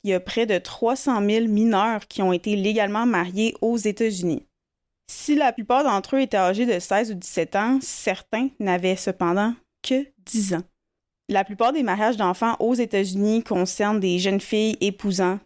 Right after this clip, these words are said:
des hommes adultes. En fait, l'âge auquel beaucoup de ces mariages ont lieu ou la différence d'âge entre les conjoints font que ces mariages-là seraient typiquement considérés comme de la violence sexuelle.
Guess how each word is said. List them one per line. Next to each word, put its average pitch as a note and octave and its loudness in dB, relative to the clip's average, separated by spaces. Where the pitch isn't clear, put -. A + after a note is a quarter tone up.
des F3+ -2
hommes F3 -2
adultes. F3 -6
En F#3+ 0
fait, A3+ -2
l'âge B3 2
auquel A#3+ 0
beaucoup A#3 0
de D4 -2
ces C4 0
mariages G#3+ 2
ont F#3 2
lieu G#3 2
ou D4+ 2
la G3 2
différence F#3+ -2
d'âge G#3 0
entre G#3 -2
les G3 0
conjoints F#3+ 2
font A#3+ 0
que G3+ -2
ces G3 -2
mariages-là F#3 0
seraient D3+ -6
typiquement - -2
considérés G3+ 0
comme D#4 0
de F3+ -4
la D#3+ 0
violence F#3+ 0
sexuelle. F#3 -2